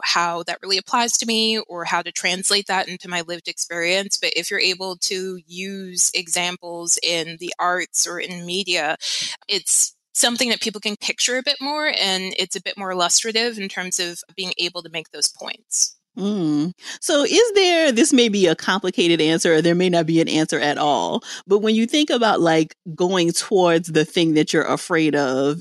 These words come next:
Speaker 2: in terms of entertainment, that does not seem like a logical step to me, right?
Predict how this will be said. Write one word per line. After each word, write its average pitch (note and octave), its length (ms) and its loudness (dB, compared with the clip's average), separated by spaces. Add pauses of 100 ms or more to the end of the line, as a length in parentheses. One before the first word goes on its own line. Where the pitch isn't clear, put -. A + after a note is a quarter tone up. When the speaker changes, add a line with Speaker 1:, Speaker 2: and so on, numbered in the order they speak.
(120)
Speaker 2:
in E3+ 120 0
terms E3+ 280 2
of D#3 120 4
entertainment, D3 800 0 (220)
that A3 180 4
does G#3 220 4
not F3 260 4
seem F3+ 200 4
like D3+ 140 2
a D#3 60 4
logical D3+ 460 2
step - 240 -6
to E3+ 100 -4
me, A#2+ 220 -2
right? D#3+ 320 4